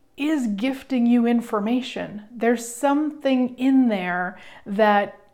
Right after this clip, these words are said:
can give you an awareness to change it forever if you're willing to be that magical, 'cause that's what the other part is. Like, if you are doing it from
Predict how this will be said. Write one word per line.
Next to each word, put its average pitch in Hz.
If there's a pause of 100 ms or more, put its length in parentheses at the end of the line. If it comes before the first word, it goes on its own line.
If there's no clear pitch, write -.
(180)
can 220
give 240
you 220
an 214
awareness 247 (520)
to 233
change 269
it -
forever 226 (120)
if 320
you're 320
willing 240
to 269
be 220
that 196
magical, 226
'cause 233
that's 277
what 240
the 240
other 214
part 214
is. 277
Like, 214 (800)
if 226
you 262
are 254
doing 226
it -
from 202